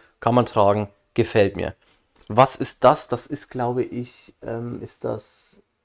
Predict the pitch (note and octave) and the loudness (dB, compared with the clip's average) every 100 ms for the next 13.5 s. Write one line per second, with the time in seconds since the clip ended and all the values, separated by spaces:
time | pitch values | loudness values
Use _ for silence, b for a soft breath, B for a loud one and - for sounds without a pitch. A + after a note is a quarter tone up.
0 | - A2 A2+ A2 G#2 G#2 A#2 _ _ _ | -14 -12 -12 -14 -14 -18 -20 _ _ _
1 | _ _ _ _ _ _ _ _ _ _ | _ _ _ _ _ _ _ _ _ _
2 | _ - A#2+ G#2+ - A2 A2 A2 A#2+ G#2+ | _ -8 -6 -4 -6 -4 -4 -2 -2 -4
3 | - G#2+ A2+ _ _ _ _ _ _ _ | -6 -8 -8 _ _ _ _ _ _ _
4 | - A#2 A2 - A#2 B2 A2+ - A2 - | -10 -6 -2 0 0 0 0 -2 -4 0
5 | A2+ B2 A#2 A2+ - A2+ A2+ B2+ - _ | 2 2 -4 -6 -2 0 2 2 -2 _
6 | _ _ _ _ _ _ _ _ _ - | _ _ _ _ _ _ _ _ _ -2
7 | - A2+ A#2+ A2+ A#2+ D#3+ E3 D3 D#3 - | 0 2 2 4 6 6 2 2 2 2
8 | C#3+ B2+ A#2 A2+ B2+ D3 - _ _ _ | 2 2 6 8 8 4 -4 _ _ _
9 | _ _ _ _ G#2+ - - A#2+ - A2+ | _ _ _ _ -14 -12 -12 -12 -6 -6
10 | - - A2 - - A#2 A#2 A#2+ G#2+ G2+ | -8 -16 -16 -14 -12 -2 -2 0 0 -2
11 | - B B - - C3+ D3 D#3 D#3+ C3+ | -6 B B -6 0 6 6 4 0 2
12 | D3 C3 B2 A#2+ C3+ B2+ - B2 A2+ A#2 | 2 2 6 6 6 2 -2 -6 -2 0
13 | A2+ - G#2+ G#2+ | 0 0 2 0